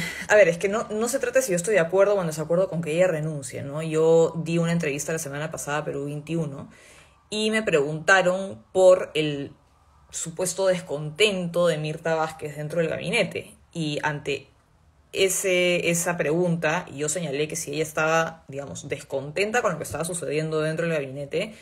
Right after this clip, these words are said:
lo lógico era o que renuncie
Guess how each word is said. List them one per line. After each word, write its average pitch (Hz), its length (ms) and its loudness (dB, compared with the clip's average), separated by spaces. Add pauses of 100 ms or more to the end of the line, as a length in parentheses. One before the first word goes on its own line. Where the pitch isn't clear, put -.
(460)
lo 143 240 -8
lógico 190 520 4
era 185 480 4 (420)
o 147 180 -2
que 151 100 -6
renuncie 165 800 2